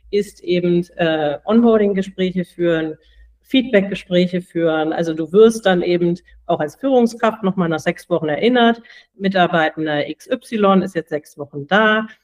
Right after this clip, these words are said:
gib ihm doch ein Feedback, wie sieht's mit der Probezeit aus?“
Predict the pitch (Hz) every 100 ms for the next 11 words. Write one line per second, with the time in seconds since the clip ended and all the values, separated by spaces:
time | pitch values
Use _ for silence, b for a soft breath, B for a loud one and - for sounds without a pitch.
0 | _ - 196 175 160 143 143 147 262 254
1 | - 208 208 160 160 - 147 139 147 -
2 | 277 262 233 208 196 196 185 180 185